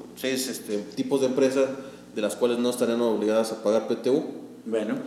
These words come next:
Speaker 1: Que
Speaker 2: sí,
Speaker 1: muchas de
Speaker 2: sí,
Speaker 1: las
Speaker 2: cómo no.
Speaker 1: veces, recuerda que cuando, eh, había los contribuyentes repecos, estos régimen de pequeños contribuyentes, muchos no pagaban P T U, pero no sabían
Speaker 2: Así
Speaker 1: por qué,
Speaker 2: es,
Speaker 1: ¿no? Y
Speaker 2: así
Speaker 1: a la
Speaker 2: es.
Speaker 1: fecha también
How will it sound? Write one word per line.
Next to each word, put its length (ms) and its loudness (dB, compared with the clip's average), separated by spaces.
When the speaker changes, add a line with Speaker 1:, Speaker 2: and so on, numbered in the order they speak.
Speaker 1:
Que 120 -4
Speaker 2:
sí, 60 2
Speaker 1:
muchas 200 2
de 60 2
Speaker 2:
sí, 40 0
Speaker 1:
las 100 2
Speaker 2:
cómo 120 2
no. 80 0
Speaker 1:
veces, 340 0
recuerda 440 2
que 120 -4
cuando, 360 0
eh, 160 0
había 220 4
los 100 0
contribuyentes 480 0
repecos, 640 -2
estos 440 -6
régimen 280 -2
de 80 0
pequeños 420 -4
contribuyentes, 680 -4
muchos 280 -2
no 100 2
pagaban 280 4
P 80 2
T 100 2
U, 120 4
pero 120 -2
no 80 0
sabían 200 2
Speaker 2:
Así 80 2
Speaker 1:
por 100 0
qué, 80 2
Speaker 2:
es, 80 0
Speaker 1:
¿no? 280 -6
Y 60 -8
Speaker 2:
así 100 -6
Speaker 1:
a 60 2
la 80 2
Speaker 2:
es. 80 0
Speaker 1:
fecha 180 -6
también 240 -2